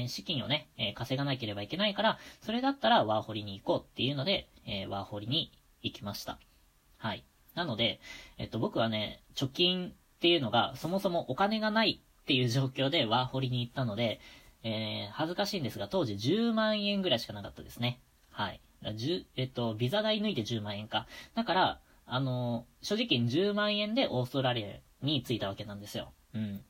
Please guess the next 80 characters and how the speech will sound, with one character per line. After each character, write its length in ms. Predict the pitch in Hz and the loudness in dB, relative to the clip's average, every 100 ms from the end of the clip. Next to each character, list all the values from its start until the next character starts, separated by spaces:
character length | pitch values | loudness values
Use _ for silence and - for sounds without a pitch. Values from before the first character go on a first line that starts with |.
| _ _ _ _ - | _ _ _ _ -4
だ 80 | |
か 100 | 190 | 2
ら、 260 | 139 117 - _ - - - - - | 6 4 2 _ -20 -18 -18 -20 -4
あ 140 | 139 | 0
の、 360 | 135 127 123 117 - - _ _ | 2 2 0 -4 -10 -20 _ _
最 300 | - - 285 | -6 0 2
低 200 | 285 330 | 4 2
金 240 | 320 311 277 | 4 2 2
額 200 | 165 131 | 0 -2
と 120 | 113 | -2
か 100 | - | -2
で 100 | 104 | -2
言 120 | 110 | -2
う 20 | |
と、 300 | - - - - | -2 -2 -2 -4
一 300 | - - 226 | -6 0 2
応 160 | 220 | 4
ね、 300 | 220 - - - - _ _ _ _ _ _ | 4 2 2 -6 -20 _ _ _ _ _ _
あ 140 | 113 | -4
の、 200 | 110 107 | -2 -2
オ 60 | 143 | -4
ー 20 | |
ス 40 | - | -2
ト 120 | 165 | 2
ラ 100 | 170 | 2
リ 120 | 143 | 2
ア 60 | 98 | 0
で 60 | |
一 200 | - - | -4 -2
年 200 | 143 143 | 0 0
間、 280 | 110 101 - - - - - | -2 -4 -6 -16 -20 -12 0
な 120 | 202 | 0
ん 80 | 139 | 0
と 120 | 107 | -6
か 120 | 98 | -8
暮 140 | - | -2
ら 100 | 131 | 0
し 120 | 139 - | 0 2
て 80 | |
い 100 | 143 | 2
け 100 | 143 | 2
た 160 | 156 135 | 0 0
ん 140 | 127 | 0
で、 380 | 110 113 98 - - _ - | -2 -2 -4 -8 -16 _ -8
あ 180 | 110 110 | -6 -4
の、 360 | 110 107 113 | -4 -2 -4
十 180 | 107 151 | -2 -2
万 120 | 185 | 0
円 80 | 185 | 0
で 40 | 170 | 0
い 60 | |
け 100 | 190 | 2
る 80 | 185 | 2
ん 40 | |
じ 60 | 117 | 0
ゃ 40 | |
な 80 | 101 | -2
い 60 | 101 | -2
か 80 | 123 | 0
な、 140 | 135 | 2
な 100 | 123 | 0
ん 40 | |
て 80 | 117 | -2
い 40 | 117 | -2
う 20 | |
ふ 60 | |
う 20 | 135 | -2
に 100 | 104 | -2
思 140 | 110 | -2
う 20 | |
ん 40 | 107 | -4
で 60 | |
す 100 | - | -4
が、 180 | 113 - - - - - _ - | -4 -4 -8 -18 -20 -20 _ -6
あ 160 | - | -4
の、 140 | 101 98 | -4 -8
こ 140 | 131 | -6
こ 120 | 185 | 0
は 340 | 185 180 175 165 | 4 6 4 0
結 180 | 202 | -4